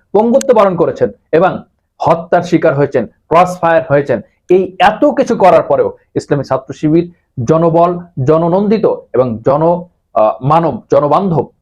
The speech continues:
যে দলটি হয়ে উঠেছে, যেটা ইসলামী ছাত্র শিবির এবং বাংলাদেশ জামাত ইসলামীর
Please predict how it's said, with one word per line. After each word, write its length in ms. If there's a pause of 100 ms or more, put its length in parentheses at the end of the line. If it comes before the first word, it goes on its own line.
(180)
যে 180 (160)
দলটি 460 (160)
হয়ে 240
উঠেছে, 300
যেটা 200 (220)
ইসলামী 280
ছাত্র 280
শিবির 240
এবং 160
বাংলাদেশ 340
জামাত 180
ইসলামীর 320